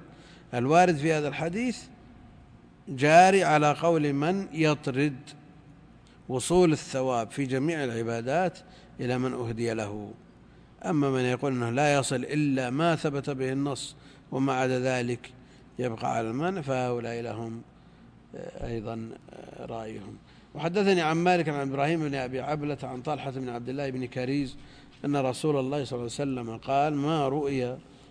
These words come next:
الشيطان يومًا هو فيه أصغر ولا أدحر ولا أحقر ولا أغيظ أذل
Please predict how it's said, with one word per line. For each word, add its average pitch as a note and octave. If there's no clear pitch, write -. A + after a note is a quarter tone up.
الشيطان C3
يومًا C3
هو C3
فيه D#3
أصغر D3
ولا B2
أدحر C#3+
ولا B2
أحقر D3+
ولا B2
أغيظ E3
أذل D3